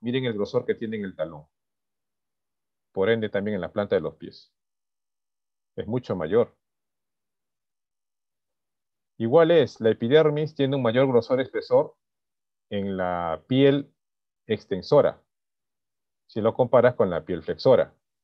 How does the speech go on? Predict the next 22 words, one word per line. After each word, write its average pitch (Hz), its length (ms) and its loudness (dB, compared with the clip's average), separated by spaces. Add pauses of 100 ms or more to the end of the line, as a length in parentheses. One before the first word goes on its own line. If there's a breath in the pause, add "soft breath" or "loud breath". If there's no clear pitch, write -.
(2750)
La 123 120 6
dermis, 131 560 4 (300)
miren, 143 420 0 (140)
tiene 151 240 2
un 160 80 2
mayor 135 260 6
grosor, 139 300 4
espesor, 143 420 4
sobre 104 260 4
todo 131 120 2
en 135 60 2
la 127 80 4
región 123 320 -6
de 135 80 -10
la 101 100 -8
espalda, 90 720 -4 (2500)
si - 140 -4
lo 120 100 2
comparas 120 400 4
con 87 180 -6
otras 80 220 -4
regiones. 95 640 -2